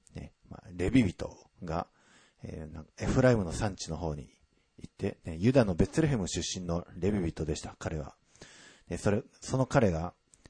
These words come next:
えー、ユダのベツレヘムから離れて、ね、エフライムの山地の方に行って、で、ミカと出会い、ミカの家に、えー、妻子となった、まあ、そういうことでしたけども、えー、またそれとは、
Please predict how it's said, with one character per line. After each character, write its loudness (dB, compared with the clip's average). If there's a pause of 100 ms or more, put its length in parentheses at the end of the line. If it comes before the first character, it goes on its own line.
え -8
ー、 -8
ユ 0
ダ 0
の -2
ベ 0
ツ 2
レ 6
ヘ 0
ム -6
か -8
ら -10
離 2
れ 2
て、 -16 (180)
ね、 -14
エ -4
フ 2
ラ 10
イ 8
ム 4
の -2
山 -2
地 -14
の -4
方 -2 (260)
に -8
行 -6
っ -10
て、 0 (480)
で、 -2
ミ 2
カ 2
と -4
出 0
会 0
い、 -10 (400)
ミ -2
カ 0
の 0
家 4
に、 -8 (560)
え -12
ー、 -16
妻 -2
子 -8
と -14
な -8
っ -12
た、 -10
ま -14
あ、 -14
そ 0
う 0
い -2
う 0
こ -10
と -2
で -2
し -12
た -8
け -12
ど -6
も、 -2 (560)
え -12
ー、 -12
ま -8
た -10
そ -2
れ 4
と 0
は、 0